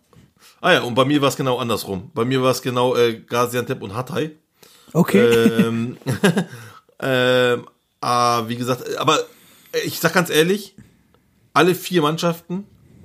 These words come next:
Speaker 1: äh, wü-, gefallen mir. Also da hätte ich, selbst Karagümrük, wenn die noch mit reinkommen, also alle fünf Mannschaften gefallen mir,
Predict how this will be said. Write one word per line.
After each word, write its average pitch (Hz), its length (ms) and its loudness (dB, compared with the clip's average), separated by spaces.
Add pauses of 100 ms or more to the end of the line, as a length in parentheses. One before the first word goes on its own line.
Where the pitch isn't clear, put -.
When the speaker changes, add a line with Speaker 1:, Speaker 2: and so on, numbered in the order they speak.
Speaker 1:
äh, 135 40 -6
wü-, 123 560 -2
gefallen 131 340 0
mir. 190 260 -4 (500)
Also 113 200 -2
da 127 80 4
hätte 131 100 0
ich, 135 140 -8
selbst 165 320 0
Karagümrük, 120 540 2
wenn 117 140 0
die 127 80 -2
noch 127 120 0
mit 113 140 -8
reinkommen, 120 340 -4 (240)
also 135 160 2
alle 165 200 4
fünf 185 240 -4
Mannschaften 165 380 -2
gefallen 156 260 0
mir, 160 120 2